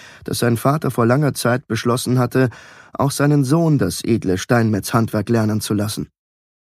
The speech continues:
Zwanzig Livres hatte sein Vater dafür bei der Steinmetzbruderschaft als Bürgschaft hinterlegt. Eine gewaltige Summe,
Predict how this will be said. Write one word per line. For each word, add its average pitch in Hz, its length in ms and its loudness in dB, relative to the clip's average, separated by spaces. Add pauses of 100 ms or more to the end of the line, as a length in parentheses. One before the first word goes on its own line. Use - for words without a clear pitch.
(260)
Zwanzig 156 400 -4
Livres 131 400 0
hatte 95 160 -4
sein 98 220 -2
Vater 113 340 0
dafür 101 460 0
bei 87 120 -4
der 90 120 -6
Steinmetzbruderschaft 113 1120 -2 (240)
als - 280 -2
Bürgschaft - 580 -6
hinterlegt. - 580 -6 (760)
Eine 110 180 0
gewaltige 120 500 2
Summe, 131 360 0